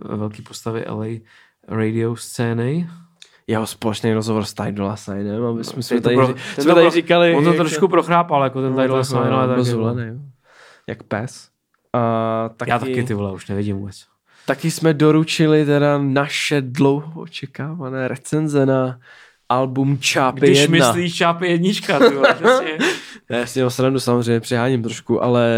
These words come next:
Speaker 2: ta recenze tam od nás je a oba dva jsme dali číslo nějaké jedna až deset. Takže pokud by vás to zajímalo, tak, eh, víte, kam máte jít.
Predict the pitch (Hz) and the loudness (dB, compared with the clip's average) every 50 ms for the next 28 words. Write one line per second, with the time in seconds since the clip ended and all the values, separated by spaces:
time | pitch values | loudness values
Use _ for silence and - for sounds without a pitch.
0 | 113 113 113 113 113 117 - - _ - - 147 151 147 - 156 151 147 151 156 | 2 0 0 -2 -4 -6 -10 -18 _ -4 -2 0 0 0 0 0 0 2 2 0
1 | 147 165 156 147 139 135 131 135 139 143 147 - - 147 131 123 127 139 139 - | 0 0 0 0 2 2 2 2 2 2 0 0 0 0 2 2 2 2 0 0
2 | 113 127 - - 131 127 127 143 156 156 156 143 143 143 - - 151 143 139 143 | 0 0 0 0 -2 0 0 0 2 2 2 2 0 0 -2 -4 -2 -2 0 2
3 | 143 143 147 147 151 160 _ - - - - - - - 139 139 135 - - - | 2 4 4 2 0 -2 _ -20 -20 -16 -8 -6 -4 -2 -2 -2 -4 -4 -4 0
4 | 139 139 139 143 143 135 123 120 123 120 - 135 131 135 131 123 113 117 123 117 | 2 2 4 4 2 2 2 0 -2 -2 -2 0 2 2 2 2 2 2 0 0
5 | 123 139 123 117 120 120 - - - - - _ _ _ _ _ _ _ _ - | 0 0 0 -2 -2 -4 -6 -12 -16 -18 -20 _ _ _ _ _ _ _ _ -20
6 | - - - - - - _ - 110 110 113 113 113 - 120 - 120 123 123 123 | -20 -20 -20 -20 -20 -16 _ -4 -2 0 0 -2 -2 -4 -8 -6 -4 0 2 2
7 | 127 123 123 123 - 131 123 123 117 120 120 120 120 123 123 123 120 123 120 120 | 2 2 0 -2 -6 -2 -2 0 0 0 0 0 0 2 2 0 0 -2 -6 -8
8 | 120 _ - 117 120 120 120 117 113 113 110 110 110 110 110 110 110 113 110 113 | -8 _ -10 -8 -6 -6 -4 -6 -6 -6 -8 -8 -10 -10 -10 -12 -12 -12 -10 -10
9 | 113 - 123 - 131 131 131 131 127 120 98 101 120 131 151 160 156 - | -6 -6 -4 -2 0 0 0 0 0 -2 -2 0 2 2 2 0 -4 -10